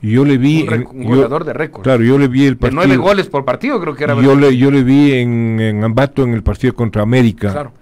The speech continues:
Speaker 1: Hizo once goles,
Speaker 2: Once
Speaker 1: le
Speaker 2: goles.
Speaker 1: validaron ocho. Y él tenía, no sé si habrá variado, homologado el récord con Pelé,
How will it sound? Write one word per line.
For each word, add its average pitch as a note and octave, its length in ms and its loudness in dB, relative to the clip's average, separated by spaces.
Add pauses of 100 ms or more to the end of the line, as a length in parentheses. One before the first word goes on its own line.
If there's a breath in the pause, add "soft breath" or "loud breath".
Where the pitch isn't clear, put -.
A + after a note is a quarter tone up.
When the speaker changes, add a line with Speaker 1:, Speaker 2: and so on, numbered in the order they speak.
(180)
Speaker 1:
Hizo B2+ 300 -2
once C#3+ 320 0
goles, C#3 360 2
Speaker 2:
Once A#2+ 100 -4
Speaker 1:
le A#2 80 2
Speaker 2:
goles. A2+ 160 2
Speaker 1:
validaron A2+ 420 0
ocho. - 280 -4 (800 soft breath)
Y A2+ 240 2
él C#3+ 260 2
tenía, A#2 480 -2
no G#2 140 -4
sé G2+ 180 -6
si G2+ 120 -6
habrá A2 200 -2
variado, C3 500 2
homologado G#2 580 0
el G#2 140 -4
récord B2 400 -2
con G#2 180 -6
Pelé, C3 320 -8